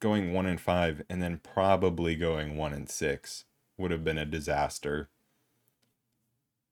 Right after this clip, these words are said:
But being two and four now is a lot more respectable with the schedule that we've had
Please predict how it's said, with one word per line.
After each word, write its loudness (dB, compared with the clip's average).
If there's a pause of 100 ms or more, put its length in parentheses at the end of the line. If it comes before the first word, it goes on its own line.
But 0
being 0
two -4
and -4
four -2
now -2
is -8
a 0
lot 2
more -2
respectable -2
with -4
the -4
schedule -4
that -2
we've -8
had -4